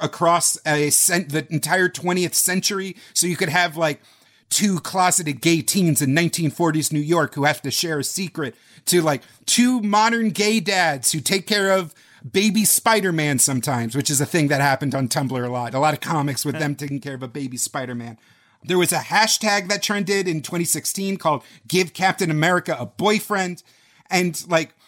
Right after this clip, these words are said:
these two characters, and especially these two portrayals of these characters, just were a lightning rod for burgeoning fandoms across the internet. And the way it kind of sublimated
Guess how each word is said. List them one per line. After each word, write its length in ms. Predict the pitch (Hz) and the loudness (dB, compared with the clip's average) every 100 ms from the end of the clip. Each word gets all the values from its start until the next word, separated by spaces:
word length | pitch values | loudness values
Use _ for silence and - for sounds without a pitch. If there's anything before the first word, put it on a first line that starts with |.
| _ _ _ _ _ - - | _ _ _ _ _ -20 -6
these 320 | 160 254 - | 0 2 2
two 200 | 285 226 | 2 0
characters, 540 | - 233 226 190 160 | 0 0 0 0 0
and 100 | 170 | 2
especially 380 | 147 233 226 226 | 0 0 0 -2
these 280 | 165 214 - | 0 0 0
two 220 | 208 208 | -2 -6
portrayals 640 | - 185 - 233 285 233 160 | -4 -6 -2 0 2 2 0
of 80 | |
these 180 | 135 123 | -2 -4
characters, 640 | - 135 117 - 117 110 - _ _ _ _ | -4 -6 -6 -6 -8 -8 -16 _ _ _ _
just 320 | - 214 - | 0 0 0
were 360 | 175 185 185 180 | -2 2 2 0
a 160 | 165 165 | -2 -2
lightning 680 | 151 139 190 254 220 175 147 | 0 -2 2 0 0 -2 0
rod 400 | 143 135 123 117 _ _ _ | 0 0 -4 -8 _ _ _
for 720 | - - 190 202 202 196 175 _ _ _ _ 139 | -8 0 2 2 2 0 -6 _ _ _ _ -8
burgeoning 720 | - 196 202 214 190 180 175 170 | 2 2 4 2 4 2 0 -4
fandoms 760 | - 180 165 147 143 131 120 151 | 0 2 4 2 0 0 0 -2
across 420 | 139 175 151 - | -2 2 2 2
the 180 | 156 139 | -2 -2
internet. 440 | 131 123 120 113 _ _ _ | -2 -4 -6 -10 _ _ _
And 300 | 165 151 139 | 0 2 2
the 80 | 160 | 0
way 220 | 160 190 | 2 2
it 100 | 185 | 2
kind 240 | - 185 175 | 0 2 2
of 240 | 156 139 | 0 0
sublimated 880 | - - 262 262 202 165 151 147 139 | 2 2 2 2 2 0 -2 -4 -8